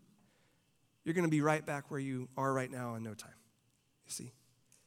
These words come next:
And that process of refining you and changing you, it takes time. It takes a season of humbling heart work, and it's a season where in my personal experience, I've been through a few. It's a season where God is way more thorough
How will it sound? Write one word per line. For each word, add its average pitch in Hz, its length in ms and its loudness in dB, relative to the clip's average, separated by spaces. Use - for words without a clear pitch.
And 143 140 2
that 165 180 4
process 170 720 2
of 135 240 -6
refining 160 720 0
you 131 300 0
and 123 160 -6
changing 165 640 -4
you, 117 320 -4
it 143 100 -8
takes 165 240 -2
time. 185 240 -4
It - 80 -16
takes 151 160 0
a 139 40 -4
season 147 640 2
of 139 140 -8
humbling 151 420 0
heart 156 300 0
work, 131 200 -4
and 139 80 -4
it's 131 140 -6
a 131 60 -2
season 175 440 0
where 147 120 0
in 139 80 0
my 139 100 0
personal 151 420 -4
experience, 135 720 -6
I've 135 120 -6
been 147 160 -2
through 151 200 -6
a 131 40 -6
few. 143 340 -8
It's - 160 -4
a 135 60 0
season 165 360 2
where 143 100 2
God 131 240 2
is 123 100 -2
way 147 240 2
more 139 200 0
thorough 123 640 -6